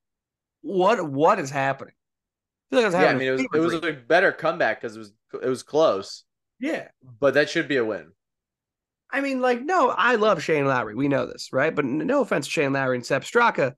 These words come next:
Speaker 1: That's Rickie Fowler and Collin Morikawa. Not just any Rickie Fowler, by the way. A Rickie Fowler who has found his swing again.
Speaker 2: Yeah.
Speaker 1: And a Collin Morikawa who's a young, exciting, very good golfer.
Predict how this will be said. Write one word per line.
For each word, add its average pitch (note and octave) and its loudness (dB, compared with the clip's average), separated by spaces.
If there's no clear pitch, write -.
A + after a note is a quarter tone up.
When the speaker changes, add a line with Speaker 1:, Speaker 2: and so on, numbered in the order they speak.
Speaker 1:
That's D4+ 0
Rickie C4 -2
Fowler D#3+ 2
and C3 -6
Collin C3+ 0
Morikawa. B2 0
Not F#3+ 2
just C#4 -2
any A3+ 2
Rickie D3+ -2
Fowler, D#3+ 2
by A2+ -2
the A2+ -6
way. A2+ -4
A - -4
Rickie C3 -8
Fowler B2+ -2
who B2 -4
has A2+ -4
found C3 -8
his A2 -10
swing G3 -4
again. D2+ -10
Speaker 2:
Yeah. G#2+ -4
Speaker 1:
And C3+ 0
a B2 0
Collin D3+ 2
Morikawa C3 0
who's A#2 -8
a A2+ -8
young, A#2 -4
exciting, G#2+ -8
very G#2+ -6
good G#2+ -12
golfer. F2+ -16